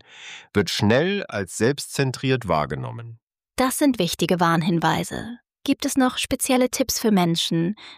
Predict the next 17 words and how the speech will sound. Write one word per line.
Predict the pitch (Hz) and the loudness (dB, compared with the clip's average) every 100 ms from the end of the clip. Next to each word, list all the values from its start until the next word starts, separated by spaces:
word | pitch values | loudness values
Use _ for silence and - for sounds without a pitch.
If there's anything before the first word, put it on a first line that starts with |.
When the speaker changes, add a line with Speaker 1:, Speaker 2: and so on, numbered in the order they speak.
| - | -4
Speaker 2:
die | 196 | 0
vom | 185 170 | 2 2
Jobcenter | 165 165 - 175 160 160 151 160 220 - | 2 0 0 0 0 0 -2 -4 -6 -2
oder | 190 175 | 2 2
der | 165 - | 2 2
Arbeitsagentur | 175 175 160 - 160 170 - - | 2 2 0 -2 -2 -2 -2 -4
betreut | 170 - 165 - | -4 -4 -4 -4
werden? | 160 - - 196 240 _ _ _ - | -6 -8 -8 -8 -8 _ _ _ 0
Speaker 1:
Ja, | 95 69 - _ - - - | 2 0 -8 _ -20 -20 -12
für | - 107 | -4 0
diese | 165 214 147 | 2 2 0
Gruppe | 117 139 143 | 0 0 0
ist | 98 - - | -2 -8 0
Selbstmarketing | 98 107 - 101 95 95 101 - 92 95 - | 0 0 -2 0 0 0 -4 0 0 -2 -4
besonders | - 82 82 82 82 76 - | -2 0 2 0 -2 -6 -6
wichtig. | 69 - 60 - - - _ - | -8 -8 -12 -12 -14 -18 _ -2
Erstens, | 113 107 - 71 64 - | 0 0 -2 -8 -8 -12